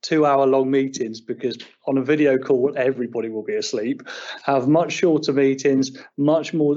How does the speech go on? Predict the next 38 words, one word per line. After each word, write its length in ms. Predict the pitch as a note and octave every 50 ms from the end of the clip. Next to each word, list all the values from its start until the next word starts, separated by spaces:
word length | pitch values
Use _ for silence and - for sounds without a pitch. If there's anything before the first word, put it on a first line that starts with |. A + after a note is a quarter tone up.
| D3+ - F#3
uh, 120 | D3+ C3+
matter-of-fact 800 | C#3+ D3 C#3 C3 - - B2+ A#2+ - - C#3 B2+ C#3 C3+ - -
calls 400 | - D3 C3+ B2 B2+ A#2+ - -
with 160 | B2 G#2+ A#2
people, 320 | B2 A2+ A2+ A2+ B2 A#2
but 180 | A#2+ C3 C#3 C#3
more 240 | C#3 C#3 C3+ C3+ C3+
often. 420 | C3+ C3 - - - G#2+ G#2 - _ _ - - -
And 100 | - -
try 360 | - - - E3 E3+ F3 E3+
and 160 | E3 D#3 D#3
facilitate 600 | D#3 C#3+ - - F3 D3+ D3 C#3 D3 - B2+ A#2
those 160 | B2 A#2+ A#2+
more 240 | C3 C3 B2+ B2+ B2
informal 500 | B2 A#2+ B2 - C#3 C#3 C#3+ C#3+ C#3+ C#3
calls. 380 | C#3+ - D3+ E3+ G3+ A3+ G3+ - - - _
Instead 240 | - D#3 C#3 D#3+ E3+
of 80 | D#3+ C#3+
scheduling 540 | - - F3 F3 E3 - D3+ C3+ B2+ B2 B2
a 40 |
call, 340 | B2 - C#3 C3 B2+ A#2+ B2+ - - - - - _ -
pick 140 | F3 D#3+
up 100 | E3+ D3+
the 80 | - D3+
phone 440 | D3+ - D#3+ D3 D3 C#3+ C#3 B2+ B2
and, 140 | A#2+ A#2+ A#2+ - - - - - -
you 60 | B2+
know, 40 | B2
try 240 | - - - E3 D3+
and 100 | C#3 C#3
have 140 | C#3 C3 C#3
more 240 | C#3 C3 C3+ B2+
informal 440 | B2+ B2+ - - C#3 C3 B2+ B2 B2
touch 340 | B2 - C#3 C3 - - -
points. 340 | - A#2 A2+ - - - - _ _ -
As 120 | C#3+ -
Keith 320 | - - - E3+ E3 D#3+
said, 380 | E3 - - C3+ A2+ A2 G#2+ -